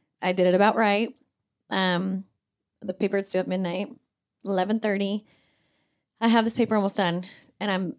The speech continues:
you know, I, I'm feeling great about it. I'm like, I don't, like, I think it's great. And,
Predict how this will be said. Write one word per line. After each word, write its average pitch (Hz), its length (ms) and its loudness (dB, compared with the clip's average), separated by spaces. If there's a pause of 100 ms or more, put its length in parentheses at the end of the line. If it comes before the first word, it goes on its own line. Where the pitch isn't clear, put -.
you 190 140 0
know, 185 180 0
I, 175 240 -4
I'm 190 140 -4
feeling 175 240 -2
great 156 240 -4
about 160 180 -2
it. 156 40 0
I'm 175 100 -6
like, 160 380 -8 (140)
I 185 60 -8
don't, 180 220 -4 (840)
like, - 180 -10
I 196 160 0
think 233 160 0
it's 226 120 -6
great. 202 400 -2 (220)
And, 208 200 0